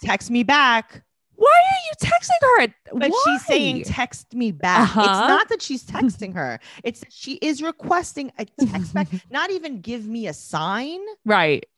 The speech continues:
Speaker 2: Text
Speaker 1: She
Speaker 2: me
Speaker 1: wants an
Speaker 2: back.
Speaker 1: actual text message back on that phone from that number.
Speaker 2: Imagine she got one. Creepy.
Speaker 1: I wish I could get hands on my, on
Speaker 2: Me
Speaker 1: that
Speaker 2: too.
Speaker 1: woman's
Speaker 2: I was
Speaker 1: phone.
Speaker 2: thinking that too.
Speaker 1: And
Speaker 2: I
Speaker 1: I
Speaker 2: was
Speaker 1: could
Speaker 2: thinking that.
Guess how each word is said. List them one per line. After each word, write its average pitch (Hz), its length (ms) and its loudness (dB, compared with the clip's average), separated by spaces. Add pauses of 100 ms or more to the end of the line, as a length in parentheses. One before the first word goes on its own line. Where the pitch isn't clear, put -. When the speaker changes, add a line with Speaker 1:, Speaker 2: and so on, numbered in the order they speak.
(280)
Speaker 2:
Text 214 260 0
Speaker 1:
She 302 40 -8
Speaker 2:
me - 60 0
Speaker 1:
wants 339 180 -2
an - 60 -2
Speaker 2:
back. 160 140 -6
Speaker 1:
actual 294 560 -4 (100)
text - 480 -10 (100)
message 214 720 -8
back 185 360 -2
on 175 220 -8
that 208 220 -4
phone 214 240 -10
from 180 240 -8
that 156 240 -4
number. 131 500 -10 (120)
Speaker 2:
Imagine 185 400 0
she 214 120 -4
got 120 280 -6
one. 214 400 -4
Creepy. 131 760 -8
Speaker 1:
I 226 140 -2
wish 226 240 -6
I 160 80 -2
could 160 160 -14
get 143 180 -8
hands 143 320 -10
on 131 120 -8
my, 127 160 -10 (100)
on 202 60 2
Speaker 2:
Me 220 100 4
Speaker 1:
that 247 140 2
Speaker 2:
too. 277 160 4
Speaker 1:
woman's - 180 2
Speaker 2:
I 190 120 4
was 208 100 4
Speaker 1:
phone. - 80 -8
Speaker 2:
thinking 160 340 -2
that 127 200 0
too. 143 380 2 (720)
Speaker 1:
And 160 100 -4
Speaker 2:
I 180 60 6
Speaker 1:
I 196 40 6
Speaker 2:
was 185 120 4
Speaker 1:
could - 80 -18
Speaker 2:
thinking 139 300 -8
that. 110 300 -6